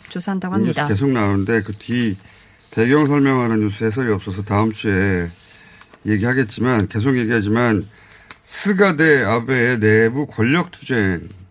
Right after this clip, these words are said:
Speaker 2: 벌어지고 있는 겁니다. 일본의, 어, 정치권 내에서는 극우 중도라고 할 수 있는.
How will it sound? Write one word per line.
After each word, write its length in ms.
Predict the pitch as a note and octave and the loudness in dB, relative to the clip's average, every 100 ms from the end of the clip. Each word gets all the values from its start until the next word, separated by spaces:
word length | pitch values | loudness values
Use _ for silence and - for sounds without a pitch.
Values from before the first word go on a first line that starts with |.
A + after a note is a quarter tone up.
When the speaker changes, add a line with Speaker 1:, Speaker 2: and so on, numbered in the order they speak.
| _ _ - - _ _ _ - G#2+ G#2 | _ _ -20 -20 _ _ _ -4 0 0
Speaker 2:
벌어지고 460 | G2 G2 A#2 G#2+ G#2+ | -2 -2 0 0 0
있는 240 | E2+ F#2 G#2+ | 0 0 0
겁니다. 560 | F2 D#2 E2+ E2+ D#2+ - | -2 -4 -6 -6 -6 -6
일본의, 460 | G2 G2+ G#2 F#2+ F2+ - _ - - _ _ _ _ _ | -4 0 0 0 -4 -18 _ -20 -20 _ _ _ _ _
어, 380 | F#2+ F2 E2+ E2+ - _ _ | -4 -4 -4 -8 -12 _ _
정치권 920 | - B2+ F3 F3 - F3+ F3 E3 D3+ | 0 2 0 -4 -4 -4 0 0 2
내에서는 560 | G#2+ A#2 C3+ D3+ E3+ C#3 | 2 2 2 0 -2 -2
극우 440 | A2 G2 F2 D#2 E2+ _ _ _ _ _ _ _ _ _ _ _ _ _ _ - | -2 -2 -4 -6 -14 _ _ _ _ _ _ _ _ _ _ _ _ _ _ -6
중도라고 800 | A2+ A2 F#2+ D#2 C#2+ F#2+ F#2 | 0 0 0 -4 -6 -2 0
할 100 | F2 | 0
수 140 | E2+ E2+ | -4 -6
있는. 240 | D2+ D2 | -8 -10